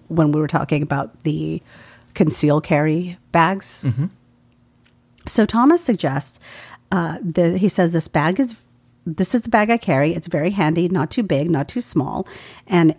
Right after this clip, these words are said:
Speaker 1: it, and I'll drop this in the link in the show notes. Uh, but it's actually a very nice looking bag. It looks like, um, a saddle bag.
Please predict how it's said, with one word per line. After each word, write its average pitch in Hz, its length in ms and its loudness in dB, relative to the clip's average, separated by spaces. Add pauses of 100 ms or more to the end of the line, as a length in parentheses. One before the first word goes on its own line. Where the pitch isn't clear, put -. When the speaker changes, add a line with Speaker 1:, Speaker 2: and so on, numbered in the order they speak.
Speaker 1:
it, 160 260 -4 (280)
and 185 220 2
I'll 190 260 2
drop 160 380 0
this 160 240 -4
in 170 80 0
the 139 100 0
link 160 480 -2 (720)
in 156 200 4
the 151 520 -2
show 202 300 2
notes. - 580 -4 (300)
Uh, 151 200 -2
but 175 200 2
it's 254 140 -2
actually 370 320 0
a 147 80 0
very 160 500 0
nice 143 500 2
looking 147 340 -2
bag. 143 320 0
It 135 100 -4
looks 165 200 -2
like, 156 400 -2 (160)
um, 123 600 -2
a 180 80 -2
saddle 269 340 2
bag. - 400 -4